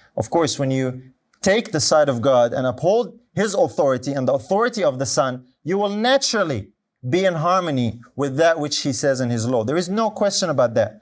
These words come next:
But that is not the in and end all of the great controversy. And so the issues are much, uh, deeper than just that. And so these angels were cast out of heaven.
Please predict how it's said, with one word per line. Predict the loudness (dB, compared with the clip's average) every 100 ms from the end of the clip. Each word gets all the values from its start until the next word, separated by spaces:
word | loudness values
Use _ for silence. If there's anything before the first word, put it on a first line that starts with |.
| _ -4
But | 2
that | 4 2
is | 0
not | 0 -2 -2
the | -6 -2
in | -2 0
and | 0 0
end | 0 2
all | 2 4 2
of | 0
the |
great | -2 -2
controversy. | -2 -4 -2 -4 -4 -6 -10 -18 -20 -20 -12 -2
And | 0
so | 0
the | -2
issues | -2 0 0
are | 0
much, | 0 -2 -4 -10 -20 _ _ 0
uh, | 0 2
deeper | 0 0 0 0
than | 0 0
just | 0 2
that. | 2
And | 2
so | 2 2 0 -6 -12 -2
these | 0 0 -4 -10 _ -2
angels | 0 2 2 2 2 0
were | -2
cast | 2 0 2
out | 2 2
of | 2
heaven. | 2 2 -4